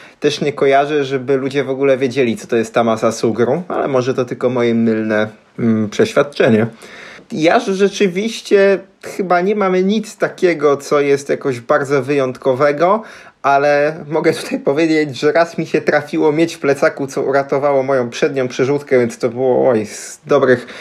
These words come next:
dziesięć, piętnaście lat temu. Miałem po prostu tampon. Tampon, <laughs> który, z którego wyrwałem sznureczek i udało mi się związać takim cienkim, mocnym sznureczkiem przedniej, wózek przedniej przerzutki, a w zasadzie klatkę przedniej przerzutki, no.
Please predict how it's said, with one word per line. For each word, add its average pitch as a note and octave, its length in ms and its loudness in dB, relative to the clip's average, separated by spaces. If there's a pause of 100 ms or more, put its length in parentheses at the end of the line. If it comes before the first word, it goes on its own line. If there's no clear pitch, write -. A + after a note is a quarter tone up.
(280)
dziesięć, C3+ 320 0
piętnaście C#3 520 0
lat A2+ 220 0
temu. D3+ 340 0 (300)
Miałem F#3 200 2
po C#3+ 80 2
prostu C#3 360 -2
tampon. A#2+ 560 0 (220)
Tampon, D#3+ 420 2 (220)
<laughs> C#3+ 220 -2
który, C#3+ 500 4 (500)
z C3+ 200 0
którego C#3+ 380 0
wyrwałem C#3 440 0
sznureczek C3+ 680 0 (240)
i B2 640 -2
udało B2+ 340 0
mi A#2+ 100 -2
się B2+ 140 -4
związać B2 600 0
takim A#2 340 -2
cienkim, B2+ 460 -2
mocnym A#2 380 0
sznureczkiem A2+ 760 0
przedniej, A2+ 600 0 (300)
wózek C#3+ 360 0
przedniej A#2+ 440 2
przerzutki, A#2 500 -2
a - 20 2
w G#2+ 40 -8
zasadzie G#2+ 240 -2
klatkę B2+ 400 0
przedniej - 360 0
przerzutki, - 600 -2
no. - 200 -4